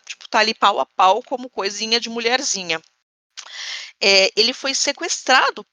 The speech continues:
pelos homens brancos, né? Porque a função do homem branco é sequestrar as coisas, né? E transformar num gênero, isso a gente tem ali co-, final, talvez final do século dezenove,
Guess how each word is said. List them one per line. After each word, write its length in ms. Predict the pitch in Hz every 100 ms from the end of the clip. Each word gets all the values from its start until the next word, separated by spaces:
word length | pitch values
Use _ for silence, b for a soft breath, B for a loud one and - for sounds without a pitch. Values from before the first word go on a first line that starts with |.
| _ -
pelos 300 | 208 180 170
homens 300 | 165 160 -
brancos, 420 | - 123 - -
né? 140 | 220
Porque 280 | - - -
a 240 | - -
função 300 | - 226 -
do 80 | 208
homem 160 | 208 208
branco 320 | 185 202 -
é 100 | 403
sequestrar 480 | - - 262 - 156
as 120 | -
coisas, 420 | - 165 151 -
né? 160 | - - _ B B B B B
E 80 | 220
transformar 720 | - 254 - 277 254 208 233
num 240 | 339 269
gênero, 600 | 226 185 185 240 269 165
isso 200 | 165 -
a 20 | 185
gente 240 | 196 -
tem 180 | 190 185
ali 140 | 180
co-, 180 | - 185
final, 460 | - 208 196 233 220
talvez 400 | 190 170 185 -
final 300 | 190 196 214
do 80 |
século 360 | 190 202 185 185
dezenove, 680 | - 170 170 190 190 175 175